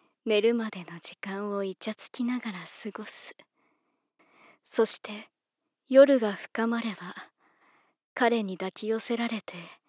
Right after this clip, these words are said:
耳元で、「抱かせろ」とささやかれる。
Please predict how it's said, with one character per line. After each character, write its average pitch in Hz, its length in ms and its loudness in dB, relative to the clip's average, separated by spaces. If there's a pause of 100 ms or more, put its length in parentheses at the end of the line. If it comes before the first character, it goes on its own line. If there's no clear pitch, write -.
(600)
耳 190 320 -2
元 196 320 -10
で、 190 200 -14 (880)
「抱 196 140 -10
か - 180 -10
せ 208 220 0
ろ」 220 100 -14 (360)
と 214 100 -6
さ - 180 2
さ - 200 -2
や 185 140 -12
か - 180 -6
れ - 160 -6
る。 - 180 -16